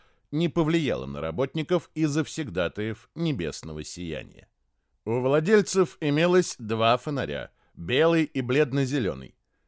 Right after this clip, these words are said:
и в зависимости от текущей принадлежности квартала они выбирали, какой повесить.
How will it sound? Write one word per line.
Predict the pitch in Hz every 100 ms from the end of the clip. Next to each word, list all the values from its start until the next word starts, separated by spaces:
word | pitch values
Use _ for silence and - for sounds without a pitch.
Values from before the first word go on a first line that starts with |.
| _
и | 135 135
в |
зависимости | 131 160 151 - 143 127 - 139 -
от | 147 -
текущей | 151 - 80 - 85
принадлежности | - 107 110 107 120 101 104 - 113
квартала | 117 127 - 180 180 -
они | - 151 190
выбирали, | 185 139 123 127 151
какой | 151 120 104 104
повесить. | 120 90 62 - -